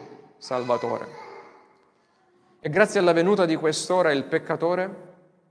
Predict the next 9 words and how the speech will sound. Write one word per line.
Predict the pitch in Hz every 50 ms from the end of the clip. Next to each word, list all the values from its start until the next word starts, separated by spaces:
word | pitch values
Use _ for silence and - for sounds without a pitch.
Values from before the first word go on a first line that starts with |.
| _ _ _ _
è | - 151 135
giudicato | 117 143 143 131 139 - 127 123 123 127 - 143 147 151 - - - - _ _ _ _ _ _ _ _ _ _ _
sulla | - - 151 147
base | 147 147 165 160 147 147
di | 143 143
una | 143 135
sola | 123 143 143 135 123
cosa. | 123 - 92 - -
Vedete? | - 120 123 147 147 147 135 127 - - -